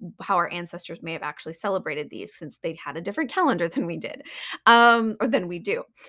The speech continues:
So the calendar date of Beltane is May first,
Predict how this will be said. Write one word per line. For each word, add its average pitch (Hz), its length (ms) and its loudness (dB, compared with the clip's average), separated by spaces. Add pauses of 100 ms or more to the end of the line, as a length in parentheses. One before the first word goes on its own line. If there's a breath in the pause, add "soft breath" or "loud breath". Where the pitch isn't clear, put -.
(180 loud breath)
So 254 480 8
the 220 140 2
calendar 330 520 -2
date 185 240 -6
of 165 120 -10
Beltane 170 360 -8
is 165 140 -12
May 160 160 -12
first, - 600 -6